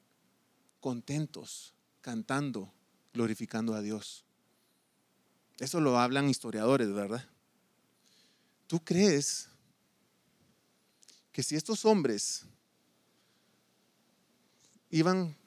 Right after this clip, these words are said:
de esa forma a la cruz, ¿crees que ellos tenían más entendimiento que Jesús de esa muerte? Cuando Jesús es el capitán, cuando Jesús es el que va enfrente.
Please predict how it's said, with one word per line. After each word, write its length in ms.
de 100
esa 160
forma 280
a 40
la 100
cruz, 440
¿crees 300
que 100
ellos 160
tenían 300
más 200
entendimiento 760
que 120
Jesús 640
de 140
esa 160
muerte? 400
Cuando 220
Jesús 280
es 120
el 80
capitán, 460
cuando 220
Jesús 260
es 60
el 140
que 140
va 80
enfrente. 480